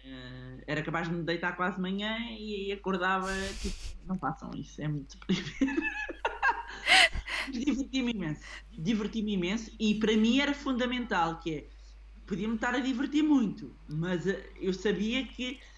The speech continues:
eu tinha que fazer nem que fosse os mínimos olímpicos <laughs> pa-, para me manter à tona naquele período. Ahm, não me arrependo nada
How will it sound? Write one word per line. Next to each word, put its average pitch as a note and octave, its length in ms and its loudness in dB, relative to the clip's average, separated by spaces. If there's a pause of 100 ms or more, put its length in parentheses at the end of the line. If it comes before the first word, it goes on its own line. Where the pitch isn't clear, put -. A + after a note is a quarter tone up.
(200)
eu A#3+ 140 2
tinha D4+ 260 4
que - 60 -6
fazer A#3 320 4
nem A#3+ 200 2
que - 80 -6
fosse G3 680 0 (280)
os F#3+ 160 2
mínimos A3 500 8
olímpicos G#3+ 800 2
<laughs> - 40 -20
pa-, C4+ 260 0
para - 200 -2
me G3+ 60 0
manter G#3+ 720 0
à G#3 140 2
tona G#3 520 0 (280)
naquele G#3+ 360 0
período. D3 460 -2 (500)
Ahm, C#3+ 1120 -2
não G#3+ 200 4
me G#3+ 120 4
arrependo F3 360 0
nada E3+ 680 0